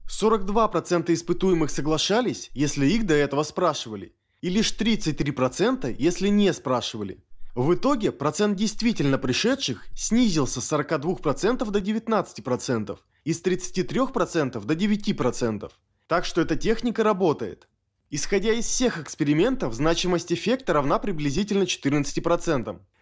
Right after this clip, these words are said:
Данная техника по результатам исследований эффективна, когда просьбы происходят через какое-то время.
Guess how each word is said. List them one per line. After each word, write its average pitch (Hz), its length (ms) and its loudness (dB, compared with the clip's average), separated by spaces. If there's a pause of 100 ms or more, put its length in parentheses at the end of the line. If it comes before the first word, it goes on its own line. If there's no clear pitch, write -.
(260)
Данная 196 460 2
техника 233 560 0
по 156 100 0
результатам 180 600 2
исследований 170 580 2
эффективна, 190 720 0
когда 143 240 0
просьбы 233 420 2
происходят 180 600 2
через 156 200 -2
какое-то 143 420 0
время. 143 380 0